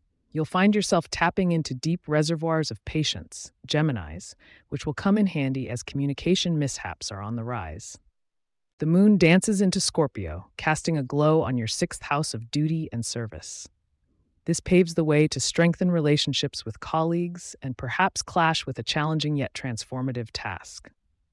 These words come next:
When interacting with Capricorns and Virgos today, approach with an open heart, as these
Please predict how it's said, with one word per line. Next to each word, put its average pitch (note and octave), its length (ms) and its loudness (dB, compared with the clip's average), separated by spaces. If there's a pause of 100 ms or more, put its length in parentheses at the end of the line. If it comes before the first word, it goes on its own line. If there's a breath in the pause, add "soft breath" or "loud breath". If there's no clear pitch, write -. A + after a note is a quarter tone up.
(240)
When D#3+ 180 0
interacting G3+ 560 4
with F3 140 2
Capricorns F3 600 0
and B2+ 100 0
Virgos C#3+ 480 0
today, A#2 520 -6 (260)
approach - 400 0
with D#3 140 -6
an C3 120 -4
open D#3+ 280 2
heart, - 460 -8 (260)
as C3 140 -6
these D3+ 200 0